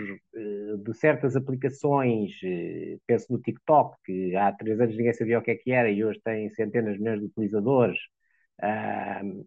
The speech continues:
e, e, e noutras redes sociais que tiveram um desenvolvimento exponencial, ou, ou, ou, ou outros, eh, eh, mercados digitais tiveram um credi-, um desenvolvimento exponencial.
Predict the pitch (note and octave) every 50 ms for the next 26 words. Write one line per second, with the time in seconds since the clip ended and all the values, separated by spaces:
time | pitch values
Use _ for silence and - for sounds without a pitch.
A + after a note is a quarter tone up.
0 | _ _ _ - B2+ B2 - C3+ C3 C3 C3 C3+ B2+ A#2+ B2 A#2 B2 C3 C3 C3
1 | C3 A2+ G#2+ B2 B2+ A#2 - - - - - - C3 B2+ A#2+ - - B2 B2+ B2
2 | B2 B2 A2+ G#2+ A#2 A2+ A2+ A#2 G#2 A#2+ A#2+ A#2 A#2+ A#2+ G#2+ - - _ - B2
3 | B2 A#2+ A#2+ - D#3+ D#3 C#3+ C#3 F3+ F#3 F#3 F3+ E3 C#3+ E3+ E3 D#3+ D#3 D#3 D3+
4 | D3 C#3+ C3 C3+ C3+ C#3 C#3 C3+ C3+ - C3 C3+ C#3 C3+ C#3 C#3 C3+ C#3 D3+ D3+
5 | - B2 A#2 A#2 - - - A2 G2+ F#2 F#2 F#2 F#2+ - _ _ - _ _ _
6 | _ - - - G#2+ G#2+ G#2+ A2+ A#2+ B2 A#2+ - D3 C#3 C3+ B2+ A2+ G#2+ A#2+ A#2+
7 | A2 B2 A#2+ - C3 B2+ A#2+ - - A2+ A#2 B2+ A#2+ A#2 A#2+ A#2+ A#2 A2+ G#2+ -
8 | C3 C3 A#2+ A#2+ B2 - B2 A#2+ A#2 A#2 A#2 G#2+ A2 B2+ A#2 B2 A#2+ A#2+ A#2+ G#2+
9 | - _ - A#2+ A#2+ A#2 - C3+ B2+ C3